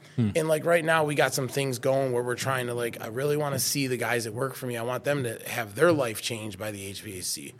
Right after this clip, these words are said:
Speaker 1: Yeah.
Speaker 2: So, like, I just made a pact with one of my guys. I'm like, "In the next twelve months, you have to buy your own house. Like, that's our
Speaker 1: Hmm.
Speaker 2: goal. We're gonna set it,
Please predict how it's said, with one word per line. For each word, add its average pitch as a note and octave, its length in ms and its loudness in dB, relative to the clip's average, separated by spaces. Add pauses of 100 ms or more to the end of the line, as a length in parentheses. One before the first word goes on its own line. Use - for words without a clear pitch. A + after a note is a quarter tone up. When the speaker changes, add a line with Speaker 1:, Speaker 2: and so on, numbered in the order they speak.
(120)
Speaker 1:
Yeah. F#2+ 240 0
Speaker 2:
So, C#3 120 2
like, C3+ 160 4
I B2+ 80 4
just C3+ 220 -2
made D3 220 4
a B2 60 4
pact B2 400 0
with A#2 100 -6
one B2 140 -4
of B2 60 -4
my A#2 120 -4
guys. A#2 360 0
I'm A2+ 120 -4
like, A2 160 -6
"In A2+ 80 -4
the A2 80 -2
next A2+ 220 2
twelve A#2 260 0
months, A#2 400 -4 (360)
you A#2 120 -2
have A#2+ 220 0
to C3 60 -4
buy A2+ 200 -2
your G#2+ 200 -6
own G#2 120 -10
house. B2+ 340 -8
Like, G2+ 120 -10
that's A2 220 -4
our B2 120 2
Speaker 1:
Hmm. A2+ 60 6
Speaker 2:
goal. B2+ 320 4
We're A2+ 100 -4
gonna F#2 180 -8
set C#3 320 6
it, C#3+ 260 2